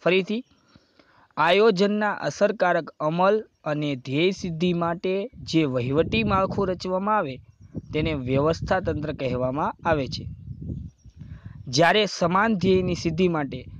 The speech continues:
એક કરતાં વધુ વ્યક્તિઓ કામ કરતા હોય ત્યારે એકમમાં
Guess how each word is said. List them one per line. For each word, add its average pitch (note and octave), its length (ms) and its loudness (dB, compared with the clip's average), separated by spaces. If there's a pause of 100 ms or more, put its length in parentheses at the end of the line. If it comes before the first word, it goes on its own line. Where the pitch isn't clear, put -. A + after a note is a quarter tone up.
(420)
એક G#3+ 200 4 (100)
કરતાં F3 440 0
વધુ C3 300 2
વ્યક્તિઓ D#3 640 0 (1000)
કામ F#3 280 6
કરતા D3 360 0
હોય A2 240 -8 (720)
ત્યારે F3+ 340 4 (140)
એકમમાં E3 680 0